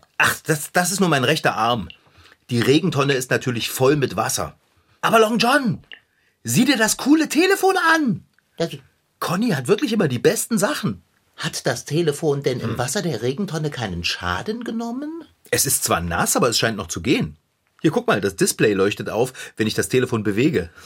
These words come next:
Speaker 1: <laughs>
Speaker 2: Erstaunlich.
Speaker 1: Hm. Ich verstehe Conny nicht. Er hätte doch auch einfach sagen können, dass er das Telefon nicht mehr möchte, anstatt es in der Regentonne zu versenken.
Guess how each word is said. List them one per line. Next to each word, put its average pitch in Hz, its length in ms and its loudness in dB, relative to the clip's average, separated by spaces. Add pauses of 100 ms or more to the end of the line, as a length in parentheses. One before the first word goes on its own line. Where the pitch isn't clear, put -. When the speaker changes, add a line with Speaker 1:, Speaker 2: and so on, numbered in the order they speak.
(160)
Speaker 1:
<laughs> - 320 -6
Speaker 2:
Erstaunlich. 185 1120 -4 (180)
Speaker 1:
Hm. 92 260 -8 (680)
Ich - 160 -2
verstehe 82 460 -2
Conny 85 280 -6
nicht. 78 340 -8 (560)
Er 113 60 -4
hätte 127 240 0
doch 175 140 0
auch - 160 -6
einfach 120 320 -4
sagen 85 460 0
können, 175 280 2
dass 151 160 0
er 147 60 2
das 131 160 0
Telefon 143 400 0
nicht 147 180 0
mehr 131 80 2
möchte, 123 540 0 (400)
anstatt 90 400 -4
es - 80 -4
in 92 80 -6
der 76 160 -4
Regentonne 110 420 2
zu 87 140 -6
versenken. 85 540 -6